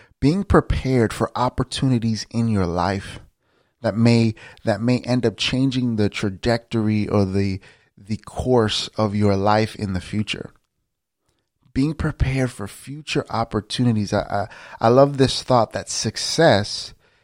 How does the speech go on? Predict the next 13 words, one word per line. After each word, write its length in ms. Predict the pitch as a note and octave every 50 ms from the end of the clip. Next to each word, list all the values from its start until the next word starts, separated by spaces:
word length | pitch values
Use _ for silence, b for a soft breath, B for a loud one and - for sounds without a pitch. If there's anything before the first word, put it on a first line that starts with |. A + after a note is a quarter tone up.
| _ _ -
is 200 | A#2+ A#2 G2+ A2
when 180 | G#2 G#2 G2
preparation 1080 | F#2 - - - C3 B2+ - - A2+ A2 A#2 A#2+ B2 A#2 - - - G2 F#2 G2 G#2 - b b b b b b b
meets 320 | - A2+ A2 G#2+ - - - -
opportunity. 920 | G#2 G2 F#2+ - - G2 - - - - D3 D3 B2+ G2 F#2+ F#2 - G#2+ - _ _ - -
Are 220 | - A#2+ C3+ D#3+ F3
you 200 | F3 F3 F3+ D#3+
getting 380 | C3+ D3+ D3 D3 D3 C3+ B2+
ready 320 | A#2+ B2 A#2+ A2+ G#2 G2+ G2+
for 240 | - - A#2 G#2+
a 20 | G#2
future 460 | - - - C3+ C3 - - B2+ A#2
opportunity 840 | A2+ A2 - A2+ G#2 - - B2+ A#2 A2 A2 G#2 G#2+ G#2+ G2+ F#2+